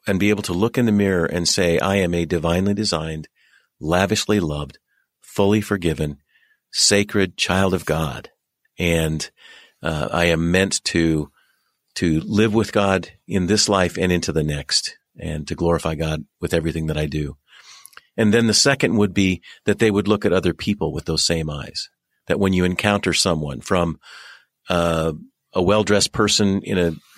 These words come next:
you know, a three-piece suit to the person on the corner with a cardboard sign, that you would look at them and say,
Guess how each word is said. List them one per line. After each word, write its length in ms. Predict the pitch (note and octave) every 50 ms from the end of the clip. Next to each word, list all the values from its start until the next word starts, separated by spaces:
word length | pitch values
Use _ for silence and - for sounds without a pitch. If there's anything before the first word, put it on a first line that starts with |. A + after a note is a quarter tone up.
| - -
you 120 | - C#2+
know, 60 | - -
a 200 | - E2+ E2+ D#2 C#2 _ _ _ _ _ -
three-piece 420 | - G#2+ G#2+ G#2 A2+ A2+ G2+ -
suit 360 | - - B2 B2 B2 B2 - - _ - - - - - _ -
to 100 | - G#2+
the 100 | F2 F#2+
person 540 | - - A2 G#2 - - G#2+ G2 F#2 F2+ F2 - - - _ _ _ _ -
on 140 | - G2 F#2+
the 80 | F#2 F2+
corner 340 | - - G#2+ G2+ F#2+ F#2+
with 180 | F2+ F2 F2 -
a 60 | F2+
cardboard 520 | E2+ - - G#2 G2+ F#2 F2 G2 F#2+ F2+ -
sign, 360 | - G2 E2+ D#2 D2 C2+ - -
that 100 | D#2 -
you 100 | F#2+ F2
would 120 | F2 E2+
look 180 | F#2+ G2+ - -
at 80 | -
them 180 | - F#2+ F#2 F2
and 120 | E2 D#2
say, 260 | - - F2 E2 D#2